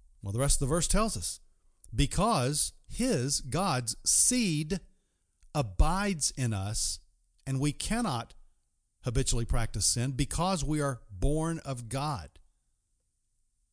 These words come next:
That word seed i-, is the Greek word sperma. It literally means that God has placed a new nature that comes from him.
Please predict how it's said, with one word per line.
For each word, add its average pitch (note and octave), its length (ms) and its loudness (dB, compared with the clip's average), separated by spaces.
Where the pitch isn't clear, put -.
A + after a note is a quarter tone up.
That D3 140 0
word C#3 240 2
seed F3+ 420 2
i-, C3 180 -4
is C3+ 140 -2
the C3+ 80 0
Greek C#3 320 -2
word C3+ 160 0
sperma. D#3 680 0
It C#3 180 -12
literally D#3 400 0
means C#3+ 320 -2
that C3 180 -8
God D3 240 -4
has C#3 140 -4
placed - 640 -4
a C#3 120 0
new D3 440 2
nature C#3+ 480 -2
that B2 220 -8
comes F3 420 0
from D3 340 -2
him. A2+ 480 -6